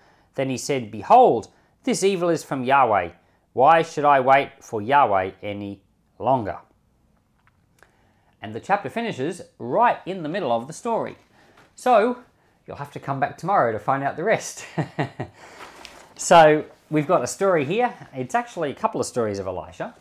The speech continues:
And we're in the middle of the Elijah-Elisha patch. And I did say to you earlier that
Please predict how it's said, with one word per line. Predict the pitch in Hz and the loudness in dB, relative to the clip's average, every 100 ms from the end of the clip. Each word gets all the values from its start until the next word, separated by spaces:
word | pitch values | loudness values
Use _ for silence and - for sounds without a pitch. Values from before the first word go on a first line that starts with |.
| _ - - - | _ -20 -20 -14
And | 127 131 | -8 -4
we're | 165 | -2
in | 160 | -2
the | 147 | -4
middle | 185 196 185 135 | -4 -4 -4 -2
of | 147 147 135 | -2 -2 -2
the | 135 139 - 127 | -8 -8 -10 -10
Elijah-Elisha | 117 131 147 147 - 120 131 147 - 101 | -4 -2 -2 -2 -4 -4 -4 -6 -8 -14
patch. | 110 - - - _ _ _ _ - | -14 -18 -20 -20 _ _ _ _ -12
And | 196 | -8
I | |
did | 240 233 | -8 -6
say | - 208 240 | 0 2 2
to | |
you | 185 135 | -2 0
earlier | 131 175 131 104 110 110 | 2 0 0 -4 -6 -4
that | 123 120 - | -2 0 -4